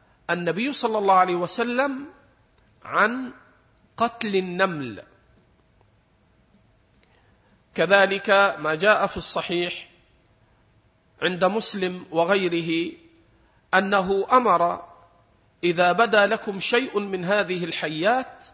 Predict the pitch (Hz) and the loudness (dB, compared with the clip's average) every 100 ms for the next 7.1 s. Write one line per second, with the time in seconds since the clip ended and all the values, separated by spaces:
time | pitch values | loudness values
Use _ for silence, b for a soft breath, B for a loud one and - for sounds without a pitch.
0 | _ _ _ _ _ _ 165 151 156 156 | _ _ _ _ _ _ -8 -4 -4 -2
1 | 240 277 - - _ _ _ _ _ 180 | -2 -4 -10 -20 _ _ _ _ _ -6
2 | 175 - 196 180 190 233 202 202 - 170 | -4 -2 -2 0 0 0 0 -2 0 -2
3 | 175 170 143 - - _ _ _ _ _ | 0 -2 -4 -12 -16 _ _ _ _ _
4 | _ _ _ _ _ _ _ - 180 170 | _ _ _ _ _ _ _ -8 -6 0
5 | 190 202 185 196 - 175 165 165 160 151 | 2 4 4 2 -2 -4 -2 0 -2 -2
6 | 190 226 - 190 160 - 151 143 160 180 | -4 -4 -10 -10 -12 -10 -8 -4 -4 -4